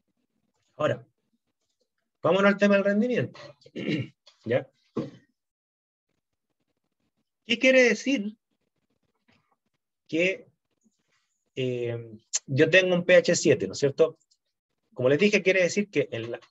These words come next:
de todos los moles que hay en fase acuosa, gran parte va a estar como anión. Pero no quiere decir que no hay ácido neutro, también hay, pero muy poco. <clears throat> Supongamos, ¿no es cierto? Voy a poner un valor,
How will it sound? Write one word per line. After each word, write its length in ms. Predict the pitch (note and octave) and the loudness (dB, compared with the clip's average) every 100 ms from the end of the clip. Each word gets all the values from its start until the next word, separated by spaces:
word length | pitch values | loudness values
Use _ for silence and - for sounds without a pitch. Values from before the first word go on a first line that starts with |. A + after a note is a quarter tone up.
| - | -12
de 220 | B2 C3+ | -2 -2
todos 340 | - A#3 D4+ | 2 4 4
los 180 | D4 B3+ | 4 2
moles 340 | A#3+ C4 F3+ - | 4 2 2 0
que 120 | F3 | 0
hay 80 | D#3+ | 0
en 100 | C#3+ | -2
fase 280 | D#3 C#3+ | -2 0
acuosa, 500 | F3 C#3 A2 - - - _ _ _ _ _ _ _ | 0 0 -2 -4 -12 -14 _ _ _ _ _ _ _
gran 380 | C#3+ G3 G3 - - | 2 2 0 -6 0
parte 520 | G#3+ G3+ - - C3 | 0 0 -6 -2 0
va 80 | C3 | 0
a 40 | |
estar 440 | B2+ - D3+ D#3+ _ | -2 -4 -2 -2 _
como 480 | - D3 D3+ D#3 - - | -10 -8 -8 -12 -12 -4
anión. 520 | C3 C3+ C3+ G#2 - _ _ _ _ _ _ _ - | -2 2 0 -2 -8 _ _ _ _ _ _ _ -2
Pero 160 | C3 | -2
no 120 | A#2+ | -2
quiere 220 | G#2+ E3+ G#3+ | 2 4 4
decir 300 | G#3 G#3+ - | 2 -2 -2
que 120 | G3 | -2
no 180 | F3+ F#3 | 0 2
hay 200 | G#3 G#3 | 0 0
ácido 400 | G#3 G#3 G#3 G3+ | -4 -2 -4 -4
neutro, 400 | A3+ A#3+ G#3+ G#2+ | -4 -4 -8 -14
también 400 | - F#2+ G#2+ D#3 | -12 -8 -4 -2
hay, 220 | G3 - _ | 0 -2 _
pero 200 | - A#2 | -8 -6
muy 560 | A2+ D3 A3+ B3+ F3 G#2 - _ - | -4 2 4 4 2 -2 -12 _ -6
poco. 300 | A#2 - _ _ _ - _ _ _ _ _ | -4 -4 _ _ _ -20 _ _ _ _ _
<clears throat> 580 | - - - D3 - _ | -10 -6 -6 -6 -10 _
Supongamos, 600 | - G2+ A#2+ F#3+ E3+ D3+ | -10 -6 0 2 2 -2
¿no 60 | C#3 | -8
es 40 | |
cierto? 200 | D3 B2+ | -6 0
Voy 100 | B2 | 2
a 40 | |
poner 140 | C3 C#3+ | 2 -2
un 100 | D3 | -2
valor, 340 | E3 C3 - | 0 0 -2